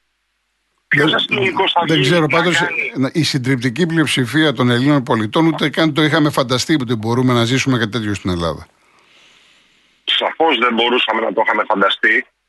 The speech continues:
Speaker 1: γιατί απλά μας έχουνε, ε, υποδηλώσει, να το πω έτσι, στα προβλήματα τα χίλια δυο που έχουμε όλος ο κόσμος, έτσι, και δεν μπορεί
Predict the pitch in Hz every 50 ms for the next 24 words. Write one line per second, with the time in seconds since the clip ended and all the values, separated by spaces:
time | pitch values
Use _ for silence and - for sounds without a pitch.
0 | _ - - 98 120 120 - - 143 143 143 131 151 147 147 156 156 147 135 135
1 | - - 151 - - 160 160 160 160 160 156 147 - - _ _ _ _ _ _
2 | _ _ _ _ - - 120 - - 117 113 113 117 117 - _ _ _ 147 147
3 | - - 135 123 110 139 139 156 175 165 - - 156 143 131 131 123 - 143 143
4 | 135 127 127 131 127 - 151 156 160 - - _ _ _ - - _ 135 127 -
5 | 135 127 123 107 143 156 185 202 196 185 165 - - 131 - 123 - - - -
6 | 147 135 131 113 98 104 135 127 - - 113 120 127 123 - - 113 104 101 98
7 | 95 - - 131 156 185 170 151 127 - 110 90 - 101 92 85 92 98 107 117
8 | - - _ _ _ _ _ _ _ _ _ _ _ _ _ - - - - -
9 | 113 95 - _ _ _ _ _ _ _ _ _ _ _ _ _ _ _ _ -
10 | 156 147 180 180 170 175 180 175 190 190 190 -